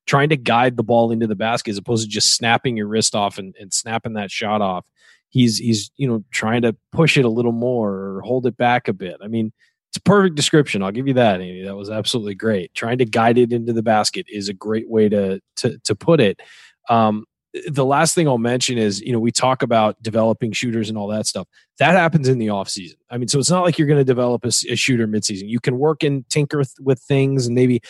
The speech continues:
help a guy out of a slump during a season 'cause he's doing something mechanically that's wrong. And you just,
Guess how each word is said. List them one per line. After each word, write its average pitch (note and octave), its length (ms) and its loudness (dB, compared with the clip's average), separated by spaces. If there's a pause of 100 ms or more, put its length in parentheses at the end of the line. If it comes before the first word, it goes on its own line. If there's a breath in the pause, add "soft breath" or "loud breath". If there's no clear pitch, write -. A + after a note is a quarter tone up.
(120)
help C#3 220 2
a C#3 80 4
guy B2 200 4
out A#2+ 140 4
of G#2+ 100 -4
a G#2 60 -2
slump B2+ 480 -2
during C3+ 260 -2
a B2+ 60 -2
season C3+ 420 2
'cause A#2+ 140 0
he's G#2+ 160 -2
doing A#2+ 260 2
something B2 380 -2
mechanically B2+ 580 -2
that's A#2+ 220 -4
wrong. B2 400 0
And G2+ 80 -6
you G2+ 100 -10
just, G#2+ 200 -6